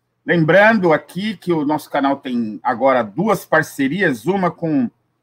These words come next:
a Rádio Cultura A M novecentos e trinta do estado do Paraná, que transmite ali pela rádio,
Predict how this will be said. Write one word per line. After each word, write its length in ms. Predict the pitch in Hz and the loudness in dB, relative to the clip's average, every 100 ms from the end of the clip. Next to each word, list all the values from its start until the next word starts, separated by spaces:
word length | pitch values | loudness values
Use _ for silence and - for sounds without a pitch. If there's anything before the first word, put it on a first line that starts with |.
| _ _ _ - | _ _ _ 0
a 300 | 127 110 - _ | 2 0 -4 _
Rádio 480 | - 151 139 131 - _ _ | 0 0 2 -4 -8 _ _
Cultura 800 | 233 180 - 190 202 196 185 - _ _ _ _ _ _ _ _ _ | -6 -6 -8 -6 0 0 0 -6 _ _ _ _ _ _ _ _ _
A 180 | 175 156 | 2 2
M 280 | 160 175 160 | 2 -2 -2
novecentos 500 | 160 135 - 175 135 | -2 -4 -10 -10 -8
e 60 | |
trinta 680 | 143 - 156 170 - 107 90 _ _ _ _ - | -10 -8 -6 -6 -6 -6 -6 _ _ _ _ -10
do 160 | 131 | -6
estado 360 | 143 - 156 151 | -6 0 2 2
do 120 | 139 | -4
Paraná, 480 | 175 - 160 139 151 | -4 0 2 2 0
que 140 | - - | -2 -6
transmite 640 | 160 127 127 143 139 135 | -4 -2 -2 -2 -2 -4
ali 160 | 127 | -4
pela 320 | 120 139 135 - | -4 -2 2 2
rádio, 680 | 127 143 139 147 147 143 | 2 0 0 -4 -4 -6